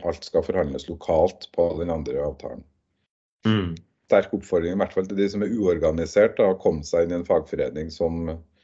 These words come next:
Speaker 1: som kanskje ivaretar lønnsutvikling for alle sammen, for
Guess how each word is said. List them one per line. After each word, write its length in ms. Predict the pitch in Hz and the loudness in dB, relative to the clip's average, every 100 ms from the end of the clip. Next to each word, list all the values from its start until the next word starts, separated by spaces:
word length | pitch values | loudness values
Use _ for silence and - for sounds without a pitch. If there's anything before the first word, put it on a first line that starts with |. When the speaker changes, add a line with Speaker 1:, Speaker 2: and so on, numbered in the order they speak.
| _ _ | _ _
Speaker 1:
som 160 | - 147 | -8 4
kanskje 320 | 156 131 113 | 4 6 6
ivaretar 640 | 113 104 80 - 92 95 - - | 8 8 4 2 2 2 0 -2
lønnsutvikling 640 | 90 78 82 78 80 92 92 | -2 -2 -8 -8 -6 -6 2
for 140 | 98 | 2
alle 100 | 87 | 2
sammen, 400 | - 87 101 127 - | 0 0 0 -6 -2
for 160 | 95 | 2